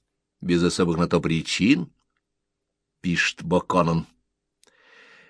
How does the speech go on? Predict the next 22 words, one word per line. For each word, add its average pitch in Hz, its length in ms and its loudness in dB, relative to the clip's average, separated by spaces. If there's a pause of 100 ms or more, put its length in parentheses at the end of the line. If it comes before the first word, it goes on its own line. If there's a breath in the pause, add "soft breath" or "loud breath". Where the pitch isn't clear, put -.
(120 soft breath)
этот - 260 4
человек, 220 360 6
скорее 208 340 6
всего, 196 260 6
член 190 360 4
вашего 170 520 4 (200)
карасса. 80 800 2 (840)
И 208 120 0
в 156 60 -2
другом 87 360 4
месте, 82 400 -2
в - 100 -18
книгах 98 540 0 (180 soft breath)
Баконана 90 760 4
сказано: 87 580 0 (440 soft breath)
«Человек 185 760 6
создал 175 640 4
шахматную 120 920 2
доску, 80 500 -2 (320)
Бог 175 500 4
создал 120 500 4
карас». 76 640 0